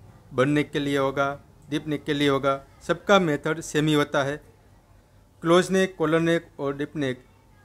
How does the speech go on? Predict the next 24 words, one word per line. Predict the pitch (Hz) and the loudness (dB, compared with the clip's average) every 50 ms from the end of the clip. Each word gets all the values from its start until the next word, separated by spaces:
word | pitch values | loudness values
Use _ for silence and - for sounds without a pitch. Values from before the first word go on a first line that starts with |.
| _ - _ | _ -18 _
या | - 135 135 139 | 0 2 2 2
स्लीवलेस | 135 - 165 156 160 165 170 160 - 156 | 2 0 -4 -4 -2 0 -2 -2 -2 -4
बनाना | 147 147 151 147 147 139 | -2 0 0 0 0 -2
हो, | 117 120 120 117 113 - - | -4 -4 -8 -10 -10 -12 -6
तो | - 143 | -6 -6
सब | 143 - 156 147 151 | -2 -2 -4 -2 0
में | 165 160 147 135 135 - - - - | 0 2 2 0 -2 -6 -14 -18 -8
यहाँ | 165 135 131 143 151 | -6 -2 -2 -2 -2
पर | 147 - 160 | -2 -2 -6
शोल्डर | 135 - - 139 139 147 156 151 | -6 -4 -4 0 2 4 2 2
से | 143 - 151 | 2 -2 -4
ही | 151 151 | -4 -4
प्लस | 151 - - 139 135 139 135 - | -6 -10 -8 -4 -4 -4 -4 -6
माइनस | 135 131 135 139 143 135 - | -8 -8 -6 -6 -8 -8 -10
करना | - 139 127 131 | -12 -10 -6 -4
होता | 131 123 127 123 143 135 | -2 -2 -2 -2 -2 -4
है। | 123 135 147 165 - - _ _ _ _ _ _ _ - - - _ _ - _ | -4 -4 -8 -10 -12 -20 _ _ _ _ _ _ _ -20 -20 -20 _ _ -16 _
अब | - 160 170 | -2 4 4
हम | 190 165 160 | 4 4 4
यहाँ | 175 165 156 151 165 - | 4 4 4 4 4 2
पर | 180 160 | -2 -2
शुरू | - - 165 165 | -2 -4 -4 -4
करते | 160 - 170 165 - 160 151 160 | -2 -2 -2 -2 0 0 0 0
हैं। | 170 - | -2 -6